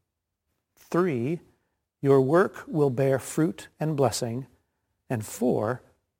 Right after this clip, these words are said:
God will destroy your enemies. So let me read that passage again.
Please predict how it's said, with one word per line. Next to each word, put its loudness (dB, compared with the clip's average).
God 6
will -2
destroy -2
your -2
enemies. -10
So -6
let 4
me 2
read 6
that 2
passage -2
again. -6